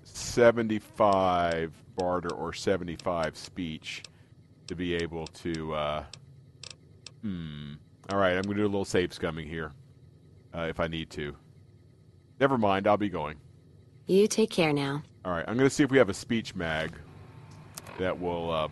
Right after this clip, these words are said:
Speaker 1: bump up our speech or our, or, or barter. Uh, we don't have a barter mag that goes up twenty-five. There is no such animal. Uh, let's see.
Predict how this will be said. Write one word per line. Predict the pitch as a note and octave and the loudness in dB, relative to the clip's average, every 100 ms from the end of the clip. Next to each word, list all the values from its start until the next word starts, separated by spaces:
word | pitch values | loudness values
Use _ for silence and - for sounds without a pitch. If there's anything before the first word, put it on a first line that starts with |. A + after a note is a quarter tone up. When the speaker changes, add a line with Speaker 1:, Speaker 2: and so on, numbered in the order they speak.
| - | -4
Speaker 1:
bump | F2+ E2+ | -6 -4
up | F2 D#2+ - | -4 -4 -4
our | D#2 D2 | -4 -4
speech | - - F#2 D#2 C#2+ - - - | -8 -12 -8 -8 -8 -12 -12 -12
or | E2+ D#2+ | -10 -6
our, | D2 D2 D#2+ F2+ | -4 -4 -8 -6
or, | F2 | -2
or | F2 D3 | 2 4
barter. | D3 D3 A#2+ F2 | 6 6 6 4
Uh, | G#2+ | 4
we | A#2+ | 4
don't | A#2+ | 4
have | F#2+ | 2
a | |
barter | E2 F2+ E2 | 2 0 0
mag | E2 D#2+ | -4 -4
that | E2+ E2 | -6 -8
goes | D#2+ E2+ | -8 -10
up | - | -10
twenty-five. | F2 D2 - D#2+ D2 | -8 -8 -4 -4 -4
There | D#2+ E2 | -6 -8
is | E2+ | -8
no | E2 D#2 | -10 -12
such | - D2+ - - | -12 -12 -12 -12
animal. | D#2+ D2+ F#2+ - - - - - - - | -10 -8 -8 -10 -16 -20 -20 -20 -20 -6
Uh, | G#2+ A2+ | 2 4
let's | A2+ A#2+ - | 4 2 -2
see. | - - A2 E2+ D#2+ D2 C#2+ | -8 -4 -4 -4 -6 -8 -8